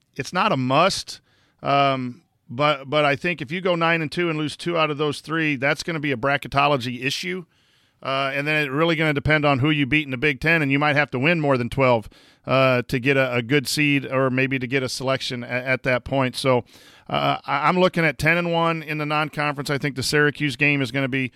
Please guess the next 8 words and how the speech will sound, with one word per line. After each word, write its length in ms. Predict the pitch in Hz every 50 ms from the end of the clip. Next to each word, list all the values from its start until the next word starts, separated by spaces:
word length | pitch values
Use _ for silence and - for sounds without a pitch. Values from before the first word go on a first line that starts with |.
| - - _ _ -
really 240 | - 147 151 147 135
tough. 320 | - - 147 147 143 -
Again, 580 | 143 135 131 131 120 135 139 139 139 139 123 - -
going 220 | 117 135 135 135 139
up 100 | - 135
against 240 | 127 139 135 -
that 180 | - 139 131 117
zone 440 | 107 131 139 139 139 135 135 123